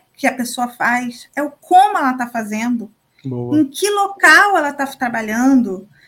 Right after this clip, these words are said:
Speaker 2: É.
Speaker 1: Então, assim, muitas vezes é isso. Eu tenho uma cliente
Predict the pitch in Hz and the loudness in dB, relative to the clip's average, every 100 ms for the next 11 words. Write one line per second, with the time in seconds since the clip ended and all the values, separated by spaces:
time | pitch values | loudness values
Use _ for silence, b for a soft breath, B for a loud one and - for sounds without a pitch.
0 | - 117 277 277 349 359 269 240 277 381 | -12 -6 -4 -4 -4 -2 -2 0 -2 -2
1 | 494 453 427 294 330 392 370 339 403 359 | -8 -12 -12 -8 -8 -8 -8 -10 -8 -8
2 | 349 339 262 254 277 330 349 349 349 330 | -8 -8 -10 -8 -8 -8 -8 -8 -8 -6
3 | 285 294 427 403 - 220 | -4 -4 -8 -18 -16 -16